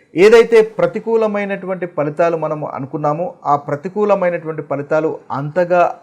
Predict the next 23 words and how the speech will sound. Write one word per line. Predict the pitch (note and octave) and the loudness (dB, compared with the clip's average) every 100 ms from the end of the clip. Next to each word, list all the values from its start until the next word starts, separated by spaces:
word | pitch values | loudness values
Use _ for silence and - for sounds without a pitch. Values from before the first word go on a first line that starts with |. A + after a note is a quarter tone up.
| B2 | -6
అనుభవంలోకి | C#3 D3 E3 E3+ E3 D#3 D3+ | -4 -2 -2 -4 -4 -4 -4
రావు | B2+ C3+ D3 | -2 0 0
అని | D3+ | -2
గుర్తించండి. | C3 B2+ C#3+ C3+ D3 A3 - _ _ - | -6 -8 -8 -8 -8 -8 -10 _ _ -10
మీ | D#3+ | -8
జన్మ | D3 C3+ F3+ A3+ | -4 -2 0 2
జాతకంలో | G#3+ G#3 G#3 G3 G3 F3+ | 4 4 2 -4 -4 -2
గనక | F3 E3+ | -2 -2
చక్కటి | E3 - E3+ - F#3+ F3+ | -4 -4 -6 -4 -4 -4
ఫలితాలు, | E3 D#3 E3 E3 E3 D#3+ _ _ D3+ | -4 -2 0 0 -2 -6 _ _ -4
గ్రహ | C#3+ E3+ | 0 2
అంతర్దశలు, | E3+ - C3+ C#3+ D#3+ D3+ D#3 D#3+ D#3+ D3+ | 2 2 -6 -2 -2 -2 -4 -4 -8 -4
దశ | C3 C3 | -2 0
మహర్దశలు, | D#3 D3 C#3+ D3+ D3 D3 D3+ C#3+ | -2 -2 -2 -2 -4 -4 -2 -4
అంతర్దశలు | C3 C#3+ C#3 C#3 C#3 | -2 -4 -4 -8 -8
గనక | C3+ C3 C3+ C3 - _ _ | -8 -2 -2 -4 -12 _ _
నడుస్తున్నట్టయితే | C3+ D3+ D#3+ - G3+ F#3 F3 E3+ F3 D3 | -2 -2 -2 -2 2 4 2 2 0 0
మీకు | D3 C#3+ | -4 -8
మంచి | C3+ B2+ E3 G#3 | -6 -6 -6 -6
ఫలితాలే | - D3+ D3 D3 D3+ | -4 -4 -2 0 0
అత్యధికంగా | A#2 - D3+ C#3+ C3+ C3+ D3 - | -2 -4 -8 -8 -8 -4 -2 -2
అనుభవంలోకి | A#2 C3 D3+ D3+ C#3 C3+ | -6 -4 -4 -2 -6 -6
వస్తాయని | B2 - C3 E3 | -8 -6 -8 -8